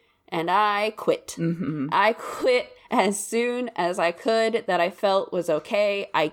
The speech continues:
Speaker 1: gave it my best.
Speaker 2: Mm-hmm.
Speaker 1: I had two whole mental breakdowns working for that company in six months.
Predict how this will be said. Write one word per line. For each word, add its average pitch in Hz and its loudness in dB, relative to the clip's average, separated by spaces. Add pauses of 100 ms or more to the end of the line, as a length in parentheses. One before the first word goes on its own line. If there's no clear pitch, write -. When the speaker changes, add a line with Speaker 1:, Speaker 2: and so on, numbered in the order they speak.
Speaker 1:
gave 214 2
it 240 -2
my 226 0
best. 226 -2
Speaker 2:
Mm-hmm. 180 -2
Speaker 1:
I 214 2
had 185 0 (160)
two 247 2
whole 226 2
mental 214 -2
breakdowns 226 0 (120)
working 233 0
for 285 0
that 269 0
company 285 -2
in 160 -2
six - -2
months. - -4